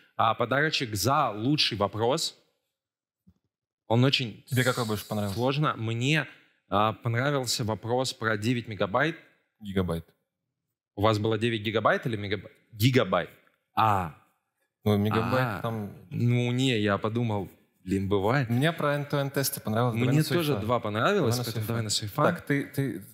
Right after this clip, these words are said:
Speaker 2: за
Speaker 1: Я
Speaker 2: девять гигабайт,
Speaker 1: Да, я
Speaker 2: а
Speaker 1: за
Speaker 2: я
Speaker 1: девять
Speaker 2: за Е Т Г.
Speaker 1: гигабайт, ты за Е Т Г. Девять гигабайт, пожалуйста, а, подарочек от компании Икс пять.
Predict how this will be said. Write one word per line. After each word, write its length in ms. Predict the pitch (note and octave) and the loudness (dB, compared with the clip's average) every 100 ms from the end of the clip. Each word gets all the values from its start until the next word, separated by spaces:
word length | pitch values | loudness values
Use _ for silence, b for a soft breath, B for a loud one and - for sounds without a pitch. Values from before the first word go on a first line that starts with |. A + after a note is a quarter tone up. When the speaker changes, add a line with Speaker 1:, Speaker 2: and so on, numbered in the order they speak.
| - | -6
Speaker 2:
за 200 | A#2+ A#2 | 0 2
Speaker 1:
Я 60 | A#2+ | 2
Speaker 2:
девять 240 | C3+ C3+ | 2 0
гигабайт, 280 | C3 C3 A#2+ | -2 2 2
Speaker 1:
Да, 60 | F3+ | 2
я 120 | B2 | 2
Speaker 2:
а 20 | |
Speaker 1:
за 120 | D3+ | 0
Speaker 2:
я 80 | B2 | 0
Speaker 1:
девять 80 | B2+ | 0
Speaker 2:
за 80 | A#2+ | -2
Е 60 | |
Т 60 | A#2 | -2
Г. 0 | |
Speaker 1:
гигабайт, 340 | A2+ G#2 F#2+ | -2 -2 -2
ты 60 | A#2+ | -4
за 120 | A2+ | -2
Е 80 | A2+ | -2
Т 100 | A2 | -2
Г. 120 | G#2+ - _ _ _ _ _ _ _ _ _ _ _ _ _ _ _ _ _ G2 | -6 -8 _ _ _ _ _ _ _ _ _ _ _ _ _ _ _ _ _ 2
Девять 300 | B2 D#3 B2 | 4 4 2
гигабайт, 400 | A2 A2 G2 - | 0 0 0 -2
пожалуйста, 480 | G#2 A2 G#2 G#2 F#2 | -4 -2 0 0 0
а, 260 | G2 G#2 G2+ | 0 -4 -6
подарочек 580 | A2+ A#2 C3 B2 B2+ A2 | -4 0 0 -2 -4 -2
от 160 | A2 | -4
компании 480 | - A#2 B2 A2 A2 | -2 -2 -2 0 0
Икс 160 | - - | 0 0
пять. 220 | D3 | 0